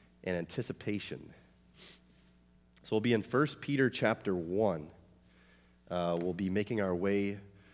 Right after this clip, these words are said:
from verse eight through verse thirteen. Flippy, flippy, flippy. And later on, we'll be in Isaiah fifty-three,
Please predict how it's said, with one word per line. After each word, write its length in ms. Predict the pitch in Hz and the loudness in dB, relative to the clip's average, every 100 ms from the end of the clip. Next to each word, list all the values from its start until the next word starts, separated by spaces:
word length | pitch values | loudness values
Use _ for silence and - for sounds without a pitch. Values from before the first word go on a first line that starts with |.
| - - _ | -20 -20 _
from 200 | 110 92 | -6 -4
verse 300 | 90 98 - 107 | -2 -2 -2 -2
eight 300 | 117 147 - | 0 0 -4
through 200 | 107 87 | -4 -2
verse 300 | 98 90 - | -2 -2 -4
thirteen. 680 | 104 104 - 107 98 76 - - - - - _ _ _ - - - _ _ _ _ _ _ _ _ _ _ _ _ _ _ _ _ _ _ _ _ _ _ _ - | -4 -4 -4 -6 -6 -8 -12 -20 -20 -20 -20 _ _ _ -18 -18 -20 _ _ _ _ _ _ _ _ _ _ _ _ _ _ _ _ _ _ _ _ _ _ _ -14
Flippy, 260 | - - 82 | -12 -10 -10
flippy, 280 | - - - | -12 -12 -14
flippy. 440 | - 165 - - - _ _ _ _ _ _ _ _ _ _ _ _ _ _ _ _ _ _ _ _ _ _ _ _ _ _ _ _ _ _ _ _ - | -14 -14 -14 -18 -20 _ _ _ _ _ _ _ _ _ _ _ _ _ _ _ _ _ _ _ _ _ _ _ _ _ _ _ _ _ _ _ _ -6
And 100 | 92 | 2
later 240 | 110 123 | 4 8
on, 220 | 123 127 123 | 8 8 6
we'll 100 | 107 | 4
be 160 | 117 | 4
in 100 | 120 | 6
Isaiah 400 | 107 95 110 113 | 6 4 4 4
fifty-three, 720 | 110 117 - 104 107 117 131 | 2 -2 -2 -4 0 2 0